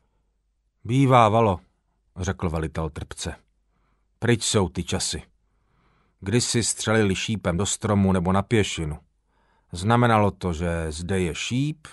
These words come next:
zde je hranice. A dál ani krok. Pokud člověk neprodleně vycouval, mohl si zachránit kůži.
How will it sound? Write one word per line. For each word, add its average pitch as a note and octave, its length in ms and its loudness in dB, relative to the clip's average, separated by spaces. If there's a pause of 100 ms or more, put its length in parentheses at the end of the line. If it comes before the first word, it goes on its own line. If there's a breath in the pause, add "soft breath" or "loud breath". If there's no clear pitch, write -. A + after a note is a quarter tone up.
zde E2+ 280 -8
je A2+ 120 0
hranice. D#2 560 -4 (440)
A E2+ 120 -8
dál A2 360 6
ani A2 220 0
krok. - 520 -14 (720)
Pokud C3 300 -4
člověk F#2+ 460 -2
neprodleně F#2+ 580 0
vycouval, G#2+ 640 0
mohl F#2+ 260 2
si F2 140 -6
zachránit F2+ 580 -2
kůži. D#2 420 -8